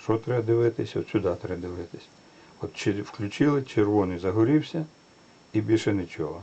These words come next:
Значить, подивитись, чи ця кнопка нажата на сто п'ять градусів. Бо він може бути вийти з строя, він може розімкнутися, наприклад, по ньому тряхнути, вдарити. Там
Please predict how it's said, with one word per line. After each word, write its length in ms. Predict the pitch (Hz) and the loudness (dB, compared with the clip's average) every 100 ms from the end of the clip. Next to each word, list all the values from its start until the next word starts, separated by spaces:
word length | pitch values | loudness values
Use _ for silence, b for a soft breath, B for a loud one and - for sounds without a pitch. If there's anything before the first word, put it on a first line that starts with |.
| 98 | -6
Значить, 300 | 113 110 - | -6 -6 -6
подивитись, 440 | 107 101 113 107 | 0 4 4 2
чи 160 | 104 110 | -4 -4
ця 160 | - 101 | -2 0
кнопка 380 | 104 98 - | 0 -2 -4
нажата 500 | 95 90 98 92 - - B B B B B - - | -6 -2 -2 -2 -6 -16 B B B B B -20 -12
на 480 | 98 98 95 95 98 - - - - - - - | -2 0 2 0 -2 -8 -20 -20 -20 -20 -16 -16
сто 220 | - - | -8 -6
п'ять 240 | 90 95 92 | -2 0 0
градусів. 540 | 95 95 92 - - - - B B B B - - | 0 -2 -2 -10 -16 -18 -20 B B B B -20 -10
Бо 80 | 104 | -4
він 100 | 104 | 0
може 260 | 107 101 104 | 0 2 0
бути 300 | 98 98 98 | -2 -2 0
вийти 420 | 98 95 - 92 | 2 0 -2 -4
з 40 | |
строя, 480 | - 123 127 135 131 131 - - - | -2 2 4 2 -2 -8 -16 -18 -12
він 140 | 95 98 | -8 -6
може 320 | 98 90 95 - - - | -4 -4 -6 -8 -16 -6
розімкнутися, 920 | 98 101 98 92 - 131 131 117 120 | 0 2 2 -2 0 0 0 -2 -2
наприклад, 460 | 110 101 98 - 92 - | -2 -2 -4 -4 -6 -6
по 100 | 98 | -4
ньому 260 | 98 95 | -2 -2
тряхнути, 540 | 92 95 92 104 90 101 | -2 0 0 -2 -2 -4
вдарити. 540 | 95 117 120 117 110 - B B B B B - - | 0 2 2 0 -4 -8 B B B B B -20 -6
Там 280 | 98 98 | -2 -2